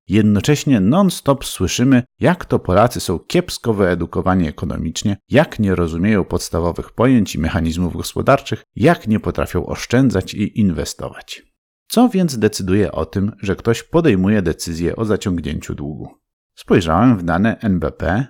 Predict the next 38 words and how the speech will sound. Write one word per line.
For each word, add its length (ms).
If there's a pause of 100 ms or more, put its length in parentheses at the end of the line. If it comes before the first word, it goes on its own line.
na 120
temat 340
nowo 320
udzielanych 560
kredytów 560
i 140
pożyczek 540
w 80
ostatnich 540
latach. 500 (480)
Oczywiście 440
każdy, 600
kto 200
choć 200
odrobinę 560
interesował 540
się 120
polską 360
gospodarką, 720 (260)
wie, 360
że 160
w 80
wyniku 420
ostrych 400
podwyżek 520
stóp 240
procentowych 600
przez 260
N 160
B 120
P 240 (260)
oraz 400
zaostrzenia 720
rekomendacji 800
przez 280
K 120
N 220
F 280